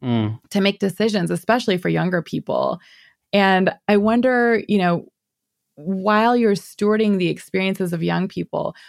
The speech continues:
Speaker 2: what is it like to truly center them and their needs? Like, how do you learn about what their needs are and attend to them? What's your take?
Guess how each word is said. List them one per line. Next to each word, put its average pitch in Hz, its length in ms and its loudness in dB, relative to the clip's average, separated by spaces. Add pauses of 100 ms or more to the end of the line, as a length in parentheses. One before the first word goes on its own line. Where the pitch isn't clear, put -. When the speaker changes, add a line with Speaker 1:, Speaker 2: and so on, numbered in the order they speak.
Speaker 2:
what 254 200 2
is 370 120 -4
it 381 140 -2
like 226 500 0
to 202 420 0 (400)
truly 240 480 0
center 202 460 0
them 160 520 0
and 170 200 0
their 170 160 0
needs? 156 480 -2
Like, - 140 -2
how 220 260 -2
do 240 80 -2
you 233 140 0
learn 196 400 0
about 175 280 0
what 175 120 -2
their 170 120 0
needs 165 300 -2 (100)
are 175 840 2
and 151 380 0
attend 180 520 -2
to 190 280 -2
them? 160 420 0 (380)
What's 247 220 -2
your 254 100 0
take? - 460 -6